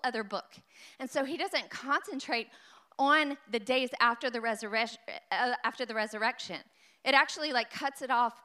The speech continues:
a lot faster than the other Gospels because he knows, "I'm gonna pick this back up in Acts."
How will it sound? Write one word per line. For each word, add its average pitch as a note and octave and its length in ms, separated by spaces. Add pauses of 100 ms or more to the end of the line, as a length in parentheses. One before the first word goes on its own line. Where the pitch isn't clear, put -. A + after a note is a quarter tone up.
(260)
a B3 80
lot B3 340 (120)
faster C4 460
than G#3+ 160
the G#3 100
other G#3+ 160
Gospels A3+ 560
because B3 340
he B3+ 140
knows, A#3+ 400 (140)
"I'm B3+ 120
gonna C#4+ 180
pick C#4+ 280
this A#3 180
back G#3 300
up G3 160
in F#3 140
Acts." - 480